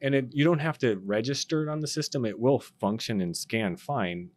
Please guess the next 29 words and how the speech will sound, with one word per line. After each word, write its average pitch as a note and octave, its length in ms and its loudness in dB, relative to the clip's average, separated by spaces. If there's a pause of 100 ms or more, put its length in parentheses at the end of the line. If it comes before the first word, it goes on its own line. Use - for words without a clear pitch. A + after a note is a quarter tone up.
(400)
Um, F#2 320 -2
it A2+ 80 -2
only D3+ 200 4
needs C3+ 240 2
to - 60 -6
be F#2+ 120 0
registered G2 480 0
on F2 100 -2
the E2 80 -8
system E2+ 460 -6
in E2+ 80 -6
order E2+ 200 -8
to D#2+ 80 -10
provide E2 440 -4
a D2+ 80 -8
Q E2+ 320 -4
A D#2+ 80 -4
file. A1+ 420 -14 (420)
So F2 320 -4
if - 80 -14
you G2+ 100 -2
wanna G#2 140 -4
run G2 140 -4
a F2 40 -8
quality F#2 420 -4
assurance G#2+ 520 -6
on G#2 140 -4
that G2 160 -2
stuff, F2+ 320 -8